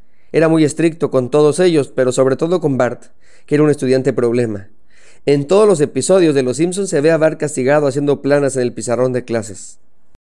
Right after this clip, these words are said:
Aunque Edna no es la maestra modelo, sí se preocupa por enseñar a sus alumnos y de vez en cuando saca su lado amable. En una ocasión, llevó a la escuela a la huelga buscando mejorar las condiciones de la primaria,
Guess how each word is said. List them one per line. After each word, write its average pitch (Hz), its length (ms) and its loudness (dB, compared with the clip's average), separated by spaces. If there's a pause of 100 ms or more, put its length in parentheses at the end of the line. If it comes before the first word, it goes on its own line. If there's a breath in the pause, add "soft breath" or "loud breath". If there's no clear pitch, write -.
(120)
Aunque 160 340 2
Edna 185 300 2
no 151 120 4
es 156 60 0
la 156 100 2
maestra 143 340 2
modelo, 135 560 0
sí - 160 -8
se 196 100 0
preocupa 160 460 -2
por 135 120 2
enseñar 131 280 0
a 147 60 0
sus 131 160 -6
alumnos 131 500 0
y 123 60 -4
de 127 100 4
vez 143 160 0
en 147 120 0
cuando 147 340 2
saca 135 240 -4
su 131 120 -4
lado 123 220 2
amable. 117 460 -4 (1040)
En 120 120 -2
una 143 140 2
ocasión, 143 540 -2
llevó 127 180 2
a 139 40 2
la 143 80 2
escuela 139 340 2
a - 20 2
la 123 100 2
huelga 131 300 2
buscando 127 420 -2
mejorar 123 460 0
las 135 140 -4
condiciones 120 480 -2
de 120 80 0
la 117 100 0
primaria, 120 480 -2